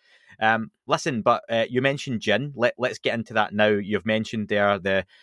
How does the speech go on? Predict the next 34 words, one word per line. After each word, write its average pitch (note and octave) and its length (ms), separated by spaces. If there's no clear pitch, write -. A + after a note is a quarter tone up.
the G#2 60
trickster - 580
element G#2 360
of F2+ 100
this G#2 220
phenomenon. G2 600
Um, G#2+ 320
can D#3+ 220
you E3 40
just - 280
elaborate A2 540
where G#2+ 260
the - 100
idea G#2+ 320
of F#2+ 100
jinn G#2 360
comes G#2 320
from G#2+ 420
in G2 420
its - 220
r-, - 220
old B2+ 320
religious A2 420
texts, - 420
isn't B2 240
it? - 40
It's - 140
been G#2+ 160
written A2 260
about A#2 240
in G2 160
the F#2+ 80
Arabic G#2+ 400
world. C#3 340